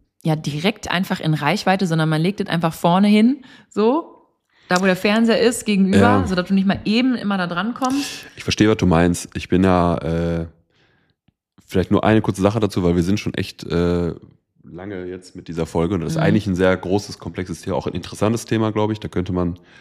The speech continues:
Speaker 2: tatsächlich mal eine eigene Folge drüber machen. Vielleicht nächste Folge.
Speaker 1: Machen wir eh nie.
Speaker 2: Ähm,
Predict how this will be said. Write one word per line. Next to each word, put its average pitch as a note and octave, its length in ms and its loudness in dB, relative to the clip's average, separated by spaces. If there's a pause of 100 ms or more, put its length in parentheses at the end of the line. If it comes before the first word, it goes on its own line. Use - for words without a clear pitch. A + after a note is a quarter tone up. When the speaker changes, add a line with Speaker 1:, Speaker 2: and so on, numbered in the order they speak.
Speaker 2:
tatsächlich - 300 -12
mal E2+ 120 -12
eine E2+ 100 -16
eigene F2+ 160 -16
Folge F2 240 -14
drüber D#2 200 -10
machen. G2 360 -4
Vielleicht - 340 -4
nächste E2+ 260 2
Folge. G2+ 320 -2 (600)
Speaker 1:
Machen D#3 160 -4
wir F2 120 4
eh - 60 2
nie. D#2 120 2
Speaker 2:
Ähm, F2 160 -4